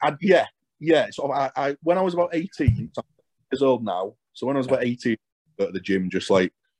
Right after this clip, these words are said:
Speaker 2: Yeah,
Speaker 1: because
Speaker 2: okay.
Speaker 1: I played rugby. Um, and then I had sort of, like, a ten-year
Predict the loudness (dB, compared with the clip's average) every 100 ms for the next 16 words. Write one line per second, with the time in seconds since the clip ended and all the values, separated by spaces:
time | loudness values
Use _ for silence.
0 | _ -12 -8 0 0 2 -2 -8 _ _
1 | _ _ -4 2 4 4 0 0 4 4
2 | 4 0 -4 -4 0 2 2 0 -2 -4
3 | -8 -6 -2 0 2 4 2 0